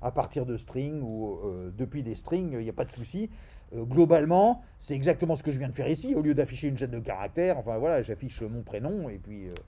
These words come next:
voilà. Et à partir des chaînes de caractères que j'ai lues, je vais reconstruire l'objet qui va bien. Euh, c'est un peu pénible, hein. Vous voyez que si vous avez beaucoup de classes, il va falloir écrire toutes ces fonctions, les débugger sans arrêt. Enfin, voilà. Bah, c'est un problème, euh,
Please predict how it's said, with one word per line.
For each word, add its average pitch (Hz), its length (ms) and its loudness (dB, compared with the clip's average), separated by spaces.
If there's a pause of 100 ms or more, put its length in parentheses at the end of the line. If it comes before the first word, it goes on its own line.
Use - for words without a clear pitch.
(120)
voilà. 101 180 -10 (580)
Et 135 60 -2
à 147 80 0
partir 160 320 0
des 165 80 0
chaînes 156 160 -2
de 151 80 2
caractères 143 380 0
que 156 80 -4
j'ai 139 140 0
lues, 196 120 2
je 180 80 -2
vais 185 80 4
reconstruire 156 460 -4
l'objet 143 340 0
qui 123 80 -8
va 107 140 -4
bien. 82 100 -12 (1600)
Euh, 135 80 2
c'est 220 120 0
un 202 60 0
peu 226 120 2
pénible, 220 360 2
hein. 180 140 2
Vous 143 60 -2
voyez 165 220 4
que 180 140 -2
si 190 180 -6
vous 156 140 -4
avez 151 120 2
beaucoup 151 260 -2
de - 40 -12
classes, 170 280 -4
il 139 40 -10
va 147 100 -2
falloir 143 220 -4
écrire 139 200 -8
toutes 170 160 -10
ces 156 100 -2
fonctions, 160 500 -6
les 147 140 0
débugger 165 680 -2
sans 156 260 -6
arrêt. 147 160 -4
Enfin, 127 180 -4
voilà. 104 220 -2
Bah, 131 80 2
c'est 156 140 -6
un 151 80 -2
problème, 151 360 -4
euh, 123 140 0